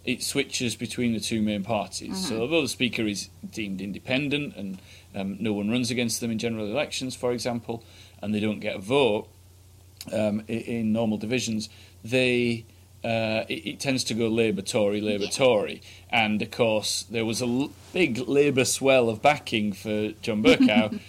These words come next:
Speaker 2: <laughs>
Speaker 1: because it basically meant that it went Labour, Labour.
Speaker 2: Yeah.
Speaker 1: And,
Speaker 2: <laughs>
Speaker 1: and therefore, next time should again, you know, it's gone Labour, Tory,
Speaker 2: Yes.
Speaker 1: it's, it should be Labour again. So three,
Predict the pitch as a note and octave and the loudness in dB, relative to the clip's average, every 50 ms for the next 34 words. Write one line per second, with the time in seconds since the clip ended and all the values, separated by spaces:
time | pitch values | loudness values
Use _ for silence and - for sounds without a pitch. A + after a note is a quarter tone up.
0 | - - - C#4+ C#4 C3 A#2+ B2 C3+ B2 B2 A2+ A2+ - - C3 G#2+ A2+ C3+ B2 | -10 -8 -8 -4 -2 -2 0 4 4 4 4 2 -2 -4 -4 -2 0 0 0 0
1 | - - G#2 - A2+ A2+ A#2 A2+ A2+ A2+ G2+ A#2 A2+ - - A#2 A#2 A2 A2 A2 | -2 -4 -6 -4 -2 0 0 0 0 0 0 0 -2 0 -2 -2 -4 -2 -2 -4
2 | A2+ G#2+ F#2+ A2 A2 B2 A#2+ A#2+ A2 F#2 G#2 F#2+ - - - F#3+ - - - - | -2 -2 -2 0 2 4 4 4 4 2 -2 -6 -6 -6 -6 -6 -6 -8 -14 -20
3 | - - - - - - - F4 F#4+ D#4 C#4+ - - B2+ B2 A#2+ A#2+ C#3 D#3 D3+ | -4 2 4 6 8 8 8 8 8 8 6 6 6 4 4 4 4 4 4 4
4 | - - F3 C3 A#2+ B2 - C#3+ C#3+ - - - B2+ A#2+ A#2 A2+ - C#3+ B2+ B2 | 4 4 6 6 6 6 4 2 0 -2 0 0 2 2 2 0 -2 -2 0 0
5 | B2 A#2 B2 A#2 A2+ A2 A2+ A2+ A#2 - D4 D4 D4+ D4+ D4 D4 C#4+ C#4 A2+ - | 2 4 4 4 4 2 0 -2 -2 -2 -2 -2 -2 -2 -2 -2 -2 -2 -2 -2
6 | - - - - - B2 A2 G2+ G2 F#2+ F#2 G2 - - C#3 C#3+ C3 G#2+ F#2+ G#2+ | -2 -2 -4 -4 -2 -2 -2 -2 -2 -4 -4 -4 0 2 4 6 6 6 4 2
7 | A2+ A#2+ A#2+ A2+ F#2 - F#2+ - - - C3 A2 G#2 B2+ C3 C3 B2 - C#3 B2+ | 2 0 0 0 -2 -4 -8 -8 -6 -6 -6 -4 -2 0 0 0 0 0 0 0
8 | G#2 C3+ C3+ C3+ C3+ C3 B2+ C3 C#3+ E3 C#3 A2+ - A#2+ A#2 A2+ - - C3+ C#3+ | 2 2 4 4 4 4 4 2 2 2 2 2 0 -2 -4 -4 -4 -2 0 2
9 | C#3 C3 C3 B2 B2 | 2 2 2 0 -2